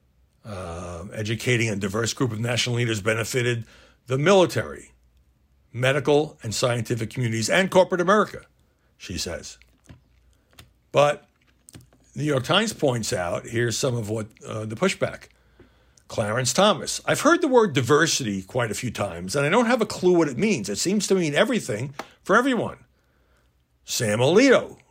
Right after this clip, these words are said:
who was the principal author of striking down Roe v. Wade, talking about unrepresented, underrepresented minority. "What does that mean?" he said.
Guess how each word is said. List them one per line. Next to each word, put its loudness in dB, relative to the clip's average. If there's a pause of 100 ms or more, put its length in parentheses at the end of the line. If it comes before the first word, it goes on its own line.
(240)
who -6
was -8
the -8
principal 0
author 2 (460)
of -12
striking -6
down -8
Roe -8
v. -14
Wade, -12 (1400)
talking -4
about -2
unrepresented, 0
underrepresented 2
minority. 2
"What -8
does -4
that 4
mean?" 2
he 0
said. -8